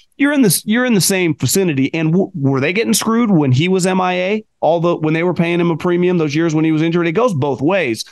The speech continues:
W-, what's your overall <laughs> thought on, on this situation and just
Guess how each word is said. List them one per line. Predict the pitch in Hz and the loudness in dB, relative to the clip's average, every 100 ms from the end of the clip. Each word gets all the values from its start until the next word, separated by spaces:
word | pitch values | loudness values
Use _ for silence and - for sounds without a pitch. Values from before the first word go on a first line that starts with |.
| - - - _ _ | -20 -20 -20 _ _
W-, | - 151 165 156 | 0 2 2 2
what's | 190 190 | 0 2
your | 175 | 0
overall | 175 160 165 | 2 0 -2
<laughs> | 143 123 | 0 -2
thought | 196 185 | 0 -4
on, | 135 143 | -4 -4
on | 131 147 | -2 0
this | 156 - | 2 0
situation | 151 147 139 156 151 160 151 | -2 0 0 0 -2 -2 0
and | 135 | 0
just | 143 151 | -2 -4